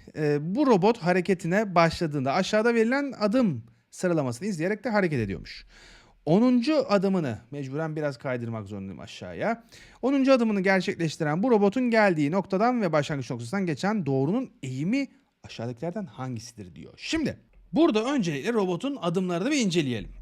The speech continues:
<clears throat> Birinci adımda ne yapıyor bakın? Bir sağa, bir yukarı. İkinci adımda iki sağa, bir yukarı. Dört sağa, bir yukarı.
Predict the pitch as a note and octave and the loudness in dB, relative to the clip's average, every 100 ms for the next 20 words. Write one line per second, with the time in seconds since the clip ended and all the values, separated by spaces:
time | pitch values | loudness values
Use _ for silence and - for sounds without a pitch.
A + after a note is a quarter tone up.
0 | - A3+ E3 A2+ - A3+ D#4 C4 G#3+ E3+ | -8 -4 -4 -6 -6 -2 2 2 2 2
1 | F3+ C#4+ D#3+ C#3+ C#3 D#4+ C#4 G#3 D4 C#4+ | 2 2 2 -2 -2 -4 -6 0 0 0
2 | - A#3+ C#4 C4 A3 E3+ B2+ F2+ - _ | 0 2 4 4 4 2 0 -6 -10 _
3 | _ - A#2+ A#3 D4+ C#4+ D#4 B3 A#3+ D4 | _ -14 -6 -2 0 0 -2 -2 -2 2
4 | C#4 G3+ D#3+ A#2 G#2+ A#2+ C3+ D4 _ _ | 6 6 4 0 -2 -4 -4 -6 _ _
5 | _ _ B2+ A#3 E4 - A3+ C#4+ C#4 C4 | _ _ 6 6 6 2 2 4 4 2
6 | B3 G#3 C#3 - | 4 4 4 0